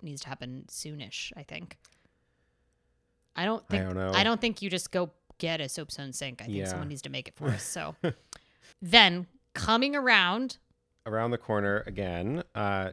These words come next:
Speaker 2: to the bookshelf wall.
Speaker 1: Okay. So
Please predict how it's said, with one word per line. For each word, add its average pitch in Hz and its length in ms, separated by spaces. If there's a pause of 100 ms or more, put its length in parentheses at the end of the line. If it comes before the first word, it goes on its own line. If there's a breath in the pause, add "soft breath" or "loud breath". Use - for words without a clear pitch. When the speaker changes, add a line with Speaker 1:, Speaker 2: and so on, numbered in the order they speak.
Speaker 2:
to 104 260
the 92 280
bookshelf 90 840
wall. 82 640 (360)
Speaker 1:
Okay. 170 300 (160)
So 185 460